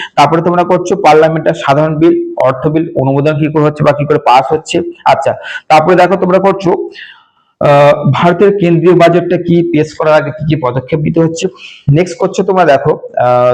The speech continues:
তোমাদের চলে যাচ্ছে সংসদে অনাস্থা প্রস্তাব সম্পর্কে বা মুলতবি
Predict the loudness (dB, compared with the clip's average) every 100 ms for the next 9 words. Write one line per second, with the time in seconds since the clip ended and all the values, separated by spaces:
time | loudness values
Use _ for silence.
0 | 0 0 0 0 0 -2 -2 -2 -4 -2
1 | -4 -4 -4 -2 -2 -2 -6 -6 0 4
2 | 2 0 -2 -2 -2 -4 -6 -4 -4 -2
3 | -4 -2 -4 -2 -2 -2